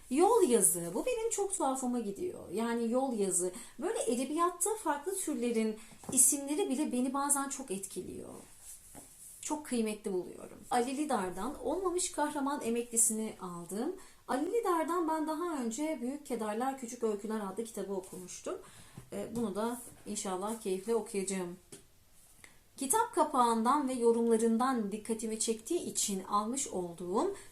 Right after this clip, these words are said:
Cem Akaş'tan Gitmeyecekler için Urbino adlı bu kitabı aldım.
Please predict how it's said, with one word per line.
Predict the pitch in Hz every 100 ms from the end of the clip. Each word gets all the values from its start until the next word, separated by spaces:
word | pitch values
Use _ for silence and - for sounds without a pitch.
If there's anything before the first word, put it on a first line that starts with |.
| -
Cem | 240 277 -
Akaş'tan | 254 240 196 - 208 294 403 - -
Gitmeyecekler | 294 - 247 220 220 202 247
için | 202 - 247 302 302 - -
Urbino | 220 226 233 214 175 170 -
adlı | 185 180 202 254 202
bu | 196 226
kitabı | - - 196 190
aldım. | - 175 180 202